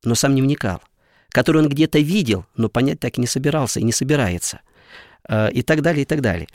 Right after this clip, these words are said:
И вот эта проблема, вот, э, человеку донести что-то, а вот правильное понимание, «Вот если ты что-то утверждаешь,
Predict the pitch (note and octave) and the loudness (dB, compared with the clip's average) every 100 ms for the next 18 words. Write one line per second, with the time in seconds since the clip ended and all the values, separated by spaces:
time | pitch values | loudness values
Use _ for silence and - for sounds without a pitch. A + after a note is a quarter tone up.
0 | - - - - B2+ B2 B2+ _ - D#3+ | -20 -20 -20 -4 0 2 0 _ 0 0
1 | D3 - C#3+ D3+ G3+ A#3 A2+ - _ - | 0 0 0 2 2 4 2 -2 _ -10
2 | A#2 A#2+ - B2 A#2+ A#2 A#2 - - C3 | -4 -2 -2 0 2 2 0 -2 -2 2
3 | C#3+ D3+ - B2 A2 B2+ C3 - - E3+ | 2 2 0 -2 2 2 2 0 0 0
4 | - - A#2+ - G2 - _ _ _ _ | 0 0 -2 0 -6 -8 _ _ _ _
5 | _ - - A2 A2 - B2+ A#2 G2+ A2+ | _ -16 -6 -4 -4 2 4 4 2 2
6 | B2 A2 F#2 F2 - _ _ _ _ - | 2 2 0 -4 -12 _ _ _ _ -8
7 | A2+ D3 C#3+ D3 C3+ C#3 C#3+ - D#3+ E3+ | -2 -2 -2 -2 -2 0 0 0 0 2
8 | G3 G#2 | 2 0